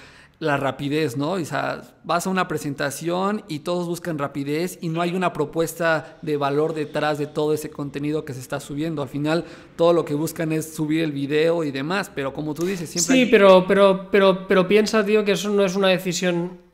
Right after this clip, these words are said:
Speaker 2: o sea, no es a voluntad. O sea, quiero decir, es una pena haber llegado a eso porque YouTube es lo que premia.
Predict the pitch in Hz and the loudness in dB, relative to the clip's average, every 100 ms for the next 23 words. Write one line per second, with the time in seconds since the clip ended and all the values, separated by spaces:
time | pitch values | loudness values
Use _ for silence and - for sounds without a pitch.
0 | _ - - 185 180 190 190 180 170 156 | _ -20 -10 -4 0 0 0 0 -2 -4
1 | 147 185 180 - - - _ _ _ _ | -2 -2 -2 -12 -20 -20 _ _ _ _
2 | _ - 180 170 196 185 170 160 175 - | _ -2 -2 0 2 2 2 -2 -4 -14
3 | _ _ _ _ _ _ _ _ - 180 | _ _ _ _ _ _ _ _ -4 0
4 | 226 208 220 214 202 208 208 202 202 190 | 2 2 2 0 0 0 -2 -2 -2 -2
5 | 202 196 214 233 311 _ _ _ _ _ | -4 -4 -6 -8 -12 _ _ _ _ _
6 | - 185 175 175 165 202 202 196 185 170 | -8 -6 -4 -4 -4 -2 -2 -2 -2 -4
7 | 175 185 156 135 | -4 -6 -8 -12